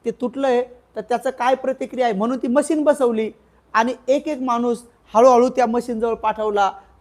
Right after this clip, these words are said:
तर ते झाडाचा काटा फिरायचा, म्हणजे वेदना दाखवायचा की मला वेदना आहेत. मग एक माणूस, दोन माणूस, असे पाच पन्नास लोक पाठवले आणि सर्वात शेवटी कोण पाठवला माहिती का? ज्याने ते झाड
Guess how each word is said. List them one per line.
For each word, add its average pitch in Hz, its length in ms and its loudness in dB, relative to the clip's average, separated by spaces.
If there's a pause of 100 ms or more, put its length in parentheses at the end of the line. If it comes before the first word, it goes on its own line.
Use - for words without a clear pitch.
तर 226 120 -2
ते 269 200 0
झाडाचा 214 440 -4
काटा 190 440 -2 (380)
फिरायचा, 156 360 -2 (1200)
म्हणजे 175 160 -2
वेदना 220 280 0
दाखवायचा 240 460 0
की 220 100 -10
मला 220 240 0 (400)
वेदना 190 340 -4 (540)
आहेत. 208 260 -4 (1300)
मग 247 60 -4
एक 269 200 6
माणूस, 247 320 0
दोन 247 200 4
माणूस, 233 320 -2
असे 233 300 0 (280)
पाच 262 200 0
पन्नास 285 300 -2
लोक 269 200 0
पाठवले 233 540 -2 (220)
आणि 214 120 -4
सर्वात 233 340 0
शेवटी 262 220 -6
कोण 269 200 0
पाठवला 240 360 -4
माहिती 254 260 -4
का? 190 180 -4 (340)
ज्याने 220 400 2
ते 320 160 -2
झाड 240 340 -2